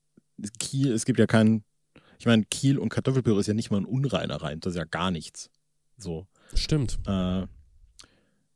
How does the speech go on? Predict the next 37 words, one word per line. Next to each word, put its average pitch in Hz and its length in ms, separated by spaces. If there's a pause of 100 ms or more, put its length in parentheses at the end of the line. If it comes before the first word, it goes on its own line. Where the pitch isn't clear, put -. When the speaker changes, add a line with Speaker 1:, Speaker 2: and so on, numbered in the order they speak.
(1040)
Speaker 1:
und 107 260
da 107 80
könnte 123 260
auch 104 160
immer 117 240
irgendwas 104 400
anderes 117 400
hin. 110 300 (140)
Speaker 2:
Aber, 113 240
Speaker 1:
Aber 117 320
Speaker 2:
äh, 107 60
Speaker 1:
ich 131 100
hab 127 100
dann 127 240
immer 131 200
Speaker 2:
Kartoffelpüree 123 140
Speaker 1:
gefragt 120 200
Speaker 2:
schrei-, 123 260 (140)
Kartoffelpüree 120 760
reimt 113 280
sich - 140
ja 113 80
auch - 120
auf 107 220
W. 123 280 (2250)
Speaker 1:
Und 101 240
wo 101 120
es, 95 120
aber 92 160
es 95 160
gibt 104 160
immer 170 140
noch 101 120
keinen 92 320
Reim 90 400
auf 90 140
Kiel. 95 360